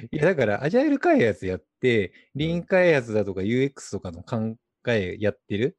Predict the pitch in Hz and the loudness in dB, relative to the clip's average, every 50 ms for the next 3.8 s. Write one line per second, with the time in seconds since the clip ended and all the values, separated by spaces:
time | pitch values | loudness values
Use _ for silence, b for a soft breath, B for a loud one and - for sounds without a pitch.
0 | _ _ _ _ _ - 107 95 - - - _ - 127 123 120 113 123 123 120 | _ _ _ _ _ -10 -10 -10 -10 -14 -16 _ -4 -2 -2 0 2 2 2 2
1 | 123 127 117 - - 123 120 110 - - 113 92 80 82 101 _ _ _ _ _ | 0 -2 -2 -2 -2 -2 -2 -2 -2 -4 -6 -6 -6 -10 -16 _ _ _ _ _
2 | _ _ _ _ _ _ - 107 98 92 85 80 _ _ _ - 90 80 73 71 | _ _ _ _ _ _ -6 -4 -4 -4 -6 -10 _ _ _ -8 -8 -8 -8 -12
3 | 71 - - 131 117 101 92 98 95 90 80 78 73 78 85 82 | -12 -6 -4 -2 -2 0 0 0 -2 -2 -6 -10 -14 -14 -14 -14